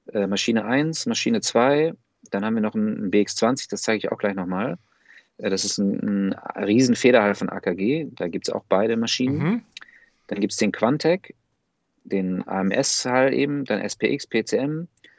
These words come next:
Speaker 1: und dann kommen hier die beiden, ähm, Spring Reverbs und das Tape Delay. Ach so, genau. Und die E M T Goldfolie, die steht, äh, hinten bei der, bei der Couch. Das sind die, die, äh, Hardware-Effekte.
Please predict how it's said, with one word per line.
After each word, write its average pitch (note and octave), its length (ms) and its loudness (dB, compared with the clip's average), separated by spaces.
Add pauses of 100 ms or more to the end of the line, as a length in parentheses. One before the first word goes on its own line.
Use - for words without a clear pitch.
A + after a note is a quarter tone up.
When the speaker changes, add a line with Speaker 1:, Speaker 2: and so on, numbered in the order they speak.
(460)
Speaker 1:
und G#2 220 -4
dann G2+ 100 0
kommen A#2 180 -2
hier G#2 120 -2
die G2 100 0
beiden, G2 580 -2
ähm, F2+ 440 -6
Spring C3+ 280 2
Reverbs C3 440 2
und A2 180 -2
das A#2 140 2
Tape F#2+ 260 0
Delay. D#2 300 -2 (440)
Ach - 80 -12
so, G2 140 2
genau. F2 220 -2
Und F#2 160 -6
die F#2+ 160 2
E - 20 0
M G#2+ 100 -2
T G2 120 0
Goldfolie, F2 460 0
die F2 120 -4
steht, - 380 -4
äh, E2+ 100 -4
hinten F#2+ 220 -4
bei D#2+ 100 -2
der, D#2+ 380 -4
bei E2+ 100 -2
der E2 100 -2
Couch. - 440 0 (580)
Das - 180 4
sind C3 180 2
die, A#2+ 500 2
die, G#2 340 0
äh, G#2+ 180 0
Hardware-Effekte. A#2+ 1000 0